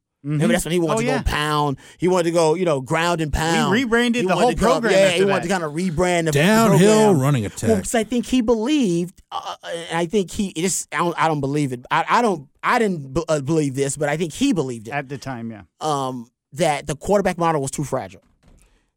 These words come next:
Speaker 2: That he had, he had brought in Chris Sims, and they had become, they came really close to at least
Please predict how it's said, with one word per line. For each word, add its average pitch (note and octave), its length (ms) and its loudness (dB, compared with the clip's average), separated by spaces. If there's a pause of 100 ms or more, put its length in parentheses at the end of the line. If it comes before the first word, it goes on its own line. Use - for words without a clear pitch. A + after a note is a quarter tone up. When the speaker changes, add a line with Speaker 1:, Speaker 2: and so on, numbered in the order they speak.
Speaker 2:
That C#3+ 140 -2
he D#3+ 160 0
had, C#3+ 300 0
he D#3 140 -4
had C3 220 -4
brought E3+ 280 2
in G3 140 2
Chris F3+ 260 0
Sims, D#3 440 0
and C3+ 120 -8
they C3+ 60 -6
had C3 100 -8
become, C3 340 -8
they C#3+ 220 -2
came C3+ 280 -4
really F3+ 440 4
close D3+ 520 -4
to D#3 140 -6
at C#3 80 -6
least C#3+ 300 -6